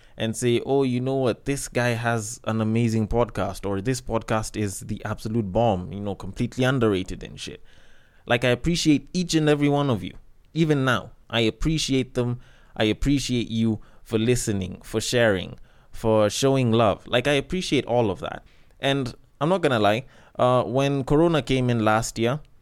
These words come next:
everyone was talking about how there's gonna be this huge uptick in, in the consumption of digital media, of, you know,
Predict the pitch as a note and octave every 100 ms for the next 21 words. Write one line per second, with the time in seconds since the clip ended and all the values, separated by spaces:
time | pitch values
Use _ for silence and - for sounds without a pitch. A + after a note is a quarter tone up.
0 | _ - D3+ D#3+ D#3 D3 A#2+ A#2+ B2+ C3
1 | A#2 A2 A#2 G#2+ A2+ A#2 A2 A2 A2 C#3+
2 | C3+ A#2+ A#2 A2+ A2 - - F3+ F#3+ C#3
3 | - C#3 - C3 A2+ - - A#2 A#2 A2+
4 | A2+ G2+ - A#2 A2+ - A#2+ A2+ B2+ B2+
5 | B2 G#2 A#2+ A#2+ A2+ A#2 A2+ C3+ B2 F#2+
6 | F2+ G2 G2 A2 A2 G#2